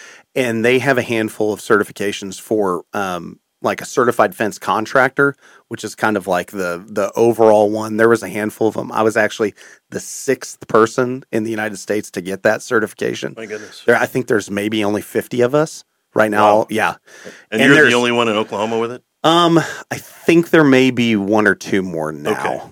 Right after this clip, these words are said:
Speaker 1: Um, but for years, for the last several years,
Speaker 2: Wow,
Speaker 1: I have
Speaker 2: what an
Speaker 1: been, so,
Speaker 2: advantage.
Speaker 1: yeah. And then, um, we've got certification courses and classes for our, uh, automation technicians. So for the gate operators, we were talking about that.
Speaker 2: Right.
Speaker 1: The techs that do it,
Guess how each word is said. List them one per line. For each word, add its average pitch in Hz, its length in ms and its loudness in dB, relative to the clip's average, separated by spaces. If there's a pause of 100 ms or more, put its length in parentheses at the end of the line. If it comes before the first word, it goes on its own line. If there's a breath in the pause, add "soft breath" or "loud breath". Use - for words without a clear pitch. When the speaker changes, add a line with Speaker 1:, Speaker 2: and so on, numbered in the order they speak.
(200)
Speaker 1:
Um, 101 340 -4
but 113 160 -2
for 127 240 2
years, 113 420 2
for - 80 -14
the 117 80 -2
last 113 280 4
several 92 320 2
years, 85 260 -4
Speaker 2:
Wow, 107 80 2
Speaker 1:
I 107 80 4
have 90 160 4
Speaker 2:
what 110 100 0
an 92 140 -2
Speaker 1:
been, 90 200 -4
so, 85 180 -4
Speaker 2:
advantage. - 240 -12
Speaker 1:
yeah. 92 340 0 (100)
And 127 220 2
then, 117 320 0
um, 98 480 -2 (240)
we've 131 240 2
got 117 220 4
certification 113 640 2
courses 110 540 2 (360 loud breath)
and 117 140 -4
classes 104 560 0
for 95 500 0
our, 87 280 -2 (100)
uh, - 320 -6 (440)
automation 117 480 2
technicians. 107 580 -4
So - 260 -2
for 104 120 -6
the 98 100 -8
gate 101 220 2
operators, 104 520 4
we 110 80 -4
were 101 80 2
talking 101 300 -6
about - 160 -6
that. 113 220 -4 (100)
Speaker 2:
Right. 87 240 -8
Speaker 1:
The 107 60 -6
techs - 420 -4
that 110 180 -2
do 107 200 4
it, 110 160 2